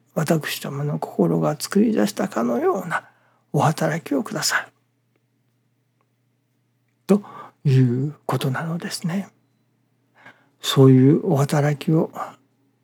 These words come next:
日々実感させていただく。これがまた愛楽理念の、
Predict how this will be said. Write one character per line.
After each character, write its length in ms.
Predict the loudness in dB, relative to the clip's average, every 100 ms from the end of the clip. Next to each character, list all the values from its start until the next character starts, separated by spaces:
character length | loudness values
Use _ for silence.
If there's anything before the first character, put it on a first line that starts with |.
| _ _ _ _ _ _ _ 4
日 260 | 4 6
々 140 | 2 2
実 420 | 2 0 0 -6 0
感 240 | 2 4
さ 160 | 2 -2
せ 100 | -2
て 140 | 0
い 60 | 0
た 120 | 0
だ 120 | -2
く。 200 | -6 -16 _ _ _ _ _ _ _ _ _ _ _ _ -6
こ 120 | 2
れ 80 | 2
が 120 | 2
ま 140 | 0 0
た 400 | 2 2 0 -2
愛 160 | 0
楽 260 | 0 -2 -4
理 80 | -2
念 240 | -2 -4
の、 200 | -4 -8